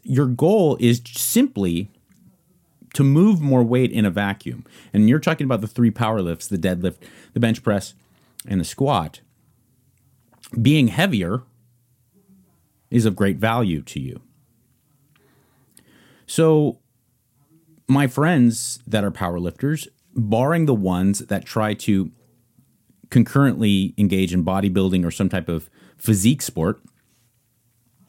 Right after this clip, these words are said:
or some type of skill sport where power to weight ratio is,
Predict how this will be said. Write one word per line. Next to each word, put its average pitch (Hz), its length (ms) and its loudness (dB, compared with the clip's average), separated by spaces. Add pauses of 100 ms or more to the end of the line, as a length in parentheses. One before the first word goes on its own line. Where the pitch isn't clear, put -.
(280)
or 170 120 2
some 185 160 0
type 180 160 0
of 123 160 -4
skill 160 260 2
sport 117 320 0
where 98 320 2 (1040)
power 120 300 0
to 120 120 -2
weight 104 260 0 (120)
ratio 98 680 0
is, 90 760 -4